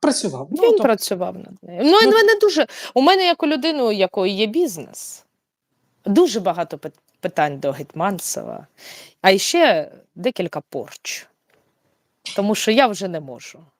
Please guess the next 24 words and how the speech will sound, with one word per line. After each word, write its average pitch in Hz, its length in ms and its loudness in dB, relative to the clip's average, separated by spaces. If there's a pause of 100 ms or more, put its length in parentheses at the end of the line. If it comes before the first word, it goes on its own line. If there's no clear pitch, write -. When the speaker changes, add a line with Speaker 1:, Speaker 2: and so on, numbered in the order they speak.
(100)
Speaker 2:
Мене 233 260 0
просто, - 600 -8
ну, 233 160 -2
типу, 202 260 -6
мене 214 240 0
курвить. - 400 -14 (680)
Я 214 180 4
на 175 120 -2
другій, 240 720 -6
е, 185 320 0
групі, 180 540 -6
бо 160 260 -4
моя, 160 520 -2
мій 170 340 -6
квет 147 280 -6
дев'яносто 151 460 -8
шість - 300 -12
нуль 151 80 -10
дев'ять, 269 600 -2
надання 165 380 -2
інших 185 440 2
Speaker 1:
О. 160 140 -6
Speaker 2:
індивідуальних 180 840 0
послуг. 214 540 -8